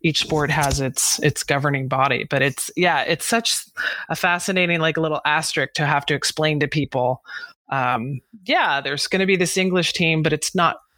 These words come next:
exactly England. And, you know, I love the little Team G B nickname. And, and what I think is fascinating is there's not gonna be a lot of prep for it. I mean, there wasn't in twenty twelve.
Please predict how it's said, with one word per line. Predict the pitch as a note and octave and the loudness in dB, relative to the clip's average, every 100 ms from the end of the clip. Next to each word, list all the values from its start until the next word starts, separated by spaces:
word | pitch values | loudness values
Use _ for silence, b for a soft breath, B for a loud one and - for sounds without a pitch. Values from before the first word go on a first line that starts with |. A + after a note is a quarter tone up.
| _ _ _ _ | _ _ _ _
exactly | - D3 D#3 D#3 E3+ D3+ | -6 0 0 0 0 0
England. | C#3+ D3 C#3+ C#3+ C#3+ C#3+ C#3+ - | 0 0 2 2 2 0 -4 -4
And, | D3+ B2+ B2+ C3 C3+ _ | 0 0 0 -4 -6 _
you | E3 | 0
know, | C3+ B2+ C3+ - | 2 2 0 -2
I | D3+ | 2
love | D3+ D3 | 2 0
the | |
little | D3 D3 C#3+ | 0 0 0
Team | E3 D3+ C#3 | 0 0 2
G | D3 | 0
B | C3+ C#3 C#3 B2+ B B B B | 2 2 2 0 B B B B
nickname. | D3 D3+ E3 D#3+ C3 C3 - _ _ | 0 0 2 0 0 0 -2 _ _
And, | E3 D#3+ - | 0 0 0
and | F3 | 0
what | F3+ | 2
I | A3+ | 0
think | G#3+ E3 | 0 -2
is | D3 | -2
fascinating | - C4+ F#4+ A#3 F3 D3+ D#3 D3+ - | 0 0 0 0 0 2 2 0 -2
is | D3+ D#3 D3+ D3+ - B B B B _ | 0 2 2 0 -4 B B B B _
there's | F3+ F3 E3+ | 0 0 2
not | F#3+ F#3+ G3 A3+ - | 2 2 2 0 -2
gonna | A3 G3 | 0 0
be | E3+ F#3 | 2 2
a | F3 | 2
lot | E3+ D3+ | 2 0
of | D3 _ | -4 _
prep | - C4+ - | 0 0 0
for | - C3+ - | -4 -2 0
it. | - - | 0 0
I | |
mean, | D#3 D3+ | 0 0
there | D#3 | 2
wasn't | D#3+ F#3+ F3+ D#3+ | 4 4 2 0
in | D3+ | 0
twenty | F3 E3 D3 | 0 0 0
twelve. | - G#3 G#3 C3+ B2 D3+ - - | -2 0 2 2 0 -2 -6 -10